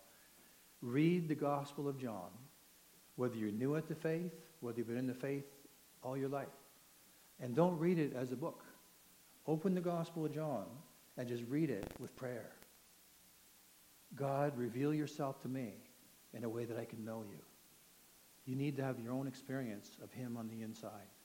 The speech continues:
And make him a covenant like I did. It changed my life. Many people come to Christ initially and fall away. The reason I didn't is I made a promise to God. I didn't even know what a covenant was. But the covenant was,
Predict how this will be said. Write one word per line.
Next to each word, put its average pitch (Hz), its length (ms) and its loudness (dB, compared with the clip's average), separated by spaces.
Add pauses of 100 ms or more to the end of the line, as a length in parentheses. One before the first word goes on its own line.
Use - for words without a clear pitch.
(1160)
And 120 120 -2
make 180 200 4
him 196 100 6
a 143 80 4
covenant 180 500 0
like 113 160 -4
I 147 80 0
did. 170 220 -2
It 92 80 -12
changed 147 260 -2
my 143 100 0
life. 160 220 -4 (220)
Many 156 220 2
people 160 240 0
come 151 240 -2
to 143 60 0
Christ 151 340 -2
initially 143 400 -4
and 131 80 -4
fall 135 200 -2
away. 82 220 -4 (880)
The 120 40 -4
reason 165 320 6
I 143 80 4
didn't - 480 0 (360)
is 117 160 -2
I 139 80 2
made 165 200 4
a 139 60 2
promise 175 540 0
to 160 80 -6
God. 139 460 0 (180)
I 131 80 -4
didn't 175 180 2
even 151 180 2
know 143 120 2
what 147 100 2
a - 60 0
covenant 147 460 0
was. 95 360 -10 (380)
But 123 80 0
the 113 80 0
covenant 180 480 4
was, 104 420 -6